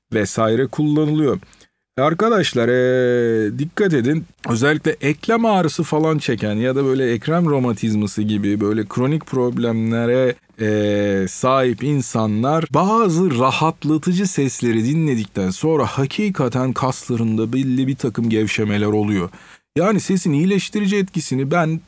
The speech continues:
açık söyleyeyim, bundan beş on yıl öncesine, hatta tam on yıl öncesine geri dönelim. Ya birer hurafe, "Hadi canım sen de" dediğim şeylerdi ama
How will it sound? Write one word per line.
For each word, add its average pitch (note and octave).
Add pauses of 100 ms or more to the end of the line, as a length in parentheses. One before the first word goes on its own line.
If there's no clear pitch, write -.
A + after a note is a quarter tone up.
açık F#3+
söyleyeyim, G2+
bundan A#2+ (260)
beş A#2
on C#3
yıl F#2+
öncesine, F#2+
hatta -
tam D3+
on A#2+
yıl A2
öncesine G#2
geri A#2
dönelim. G2+ (540)
Ya -
birer C3+
hurafe, C3
"Hadi A#2
canım A2
sen B2+
de" A2
dediğim G#2+
şeylerdi G#2+
ama B2